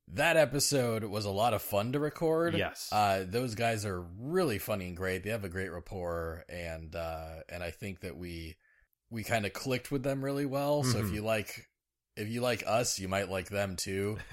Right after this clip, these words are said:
Speaker 2: <laughs>
Speaker 1: And also at the beginning of the episode, uh, they give us their predictions for Smash Bros Ultimate Fighters Pass two.
Speaker 2: Yes.
Speaker 1: And, and it's great.
Speaker 2: Yeah, that was
Speaker 1: Um,
Speaker 2: very fun.
Speaker 1: Yeah. Uh,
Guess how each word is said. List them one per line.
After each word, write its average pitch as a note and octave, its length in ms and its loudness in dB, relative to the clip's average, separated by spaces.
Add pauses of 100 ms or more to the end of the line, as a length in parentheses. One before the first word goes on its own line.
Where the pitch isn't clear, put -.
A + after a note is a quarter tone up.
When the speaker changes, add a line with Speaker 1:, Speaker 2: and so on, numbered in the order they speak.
(120)
Speaker 2:
<laughs> B2 80 0
Speaker 1:
And A2+ 180 0
also D3 440 4
at G#2+ 80 -2
the A2+ 60 -6
beginning A#2 400 -2
of G#2 60 -2
the G#2 120 0
episode, F2+ 640 -2 (440)
uh, F#2 260 2 (200)
they A#2 300 2
give G#2+ 400 -2
us A#2 480 4
their A2+ 340 2
predictions G2 680 -4
for F2+ 160 -8
Smash F#2+ 320 -2
Bros F#2 180 -4
Ultimate F2+ 400 -6
Fighters E2 320 -2
Pass D#2 340 -4
two. A2 240 0
Speaker 2:
Yes. D#2+ 460 -2 (200)
Speaker 1:
And, F2+ 520 0
and G2 240 -2
it's F2 180 -6
great. F2 580 -2
Speaker 2:
Yeah, A2+ 160 2
that G#2+ 120 4
was G#2+ 120 4
Speaker 1:
Um, F#2+ 40 -2
Speaker 2:
very G2 240 2
fun. D2+ 420 -10
Speaker 1:
Yeah. E2+ 580 2
Uh, F2 520 2